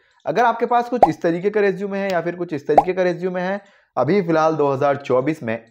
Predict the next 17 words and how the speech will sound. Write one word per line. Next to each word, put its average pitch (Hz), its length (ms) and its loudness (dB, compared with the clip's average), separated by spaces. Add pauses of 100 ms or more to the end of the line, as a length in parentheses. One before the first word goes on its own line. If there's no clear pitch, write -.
इनके 160 500 -2
through 156 320 -4
जॉब 135 360 2
मिलना 127 280 -2 (480)
मुश्किल 156 540 -2
है, 180 180 0 (240)
कॉल्स 208 360 2
भी 208 100 0
रिसीव 175 320 -2
नहीं 151 120 -4
होंगे 104 220 -4
भाई 98 140 -4
साहब। - 240 -4 (180)
तो 151 100 2
क्या 185 240 4
करना 208 320 2
है, 214 160 0